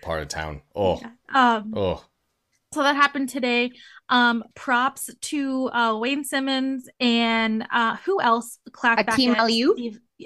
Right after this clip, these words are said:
Speaker 2: Akeem, uh, yes, Akeem Aliu, uh, for clapping back at Steve Simmons, who is just a crusty old dirtbag,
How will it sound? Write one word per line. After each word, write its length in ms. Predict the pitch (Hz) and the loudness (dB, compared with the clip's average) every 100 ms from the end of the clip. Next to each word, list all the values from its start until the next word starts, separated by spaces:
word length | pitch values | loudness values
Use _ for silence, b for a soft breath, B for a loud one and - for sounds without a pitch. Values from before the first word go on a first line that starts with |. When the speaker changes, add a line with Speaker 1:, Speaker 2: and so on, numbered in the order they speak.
| - | -8
Speaker 2:
Akeem, 500 | 262 302 285 285 269 | -6 -2 2 2 2
uh, 100 | 285 - | -2 0
yes, 200 | 302 262 | 0 0
Akeem 260 | 262 - 269 | -2 -2 0
Aliu, 340 | 254 262 262 262 B B B | 0 -2 -4 -8 B B B
uh, 120 | 262 | 2
for 140 | 262 | 2
clapping 360 | 262 - 302 285 | 0 2 0 2
back 220 | 254 262 | 0 0
at 220 | 254 214 - | -2 -4 -6
Steve 240 | - 254 | -4 -4
Simmons, 340 | - 240 247 - | -2 0 0 0
who 180 | 269 - | -2 0
is 280 | 233 214 | 0 -2
just 260 | 214 262 262 | -2 -2 -2
a 60 | 285 | -4
crusty 500 | - 269 262 - 262 | 0 0 0 -2 -2
old 220 | 233 214 | -2 -2
dirtbag, 480 | 208 208 202 202 | -6 -4 -2 -2